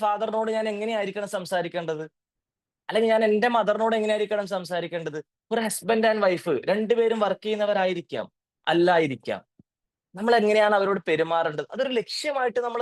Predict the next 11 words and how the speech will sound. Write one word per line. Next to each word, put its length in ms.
കാണണം. 400
ഫോർത്ത് 360
വൺ, 120
പേഴ്സണൽ 540
ഗ്രോത്തിന് 600
നമ്മൾ 200
ഉണ്ടാക്കുന്ന 380
ഒരു 120
കോൺട്രിബ്യൂഷൻ 680
ഉണ്ടാവണം. 380
എന്റെ 220